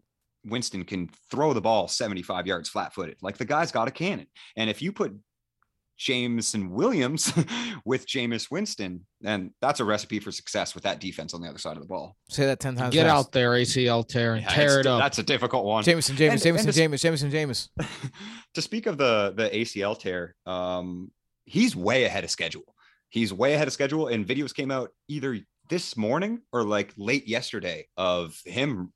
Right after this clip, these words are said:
Speaker 1: running gauntlets and, and running
Speaker 3: Good job by
Speaker 1: sprints
Speaker 3: his
Speaker 1: and
Speaker 3: agent.
Speaker 1: Yeah, well, it's, it's a, obviously a, there was a plan to that, right? It's two days before the draft. They know what they're doing.
Speaker 2: Yep.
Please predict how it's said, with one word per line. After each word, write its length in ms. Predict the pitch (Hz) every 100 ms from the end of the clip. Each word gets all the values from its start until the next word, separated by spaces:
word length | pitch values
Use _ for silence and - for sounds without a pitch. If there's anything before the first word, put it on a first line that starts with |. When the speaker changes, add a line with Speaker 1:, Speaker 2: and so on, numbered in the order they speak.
| -
Speaker 1:
running 320 | 92 117 107
gauntlets 600 | 82 101 - 87 - -
and, 160 | 85 82
and 200 | 87 87
running 220 | 104 139
Speaker 3:
Good 40 |
job 240 | 143 139 127
by 120 | 127
Speaker 1:
sprints 40 |
Speaker 3:
his 80 | 117
Speaker 1:
and 80 | 120
Speaker 3:
agent. 340 | 120 113 107 - _ _ _ _ _ _ -
Speaker 1:
Yeah, 220 | 107 135
well, 180 | 90 98
it's, 160 | 98 131
it's 180 | 107
a, 160 | 104 85 -
obviously 480 | 104 123 123 - 113
a, 100 | 92 - _ _
there 100 | 113
was 100 | 104
a 60 | 95
plan 440 | - 127 131 113
to 200 | 98 117
that, 200 | 104 82 -
right? 280 | 82 98 -
It's 360 | 92 85 - -
two 180 | - 113
days 200 | 104 101
before 260 | 95 104
the 60 | 87
draft. 420 | 85 90 85 -
They 140 | 101 92
know 260 | 92 104
what 140 | 107 92
they're 100 | 87
doing. 220 | 98 -
Speaker 2:
Yep. 200 | - 107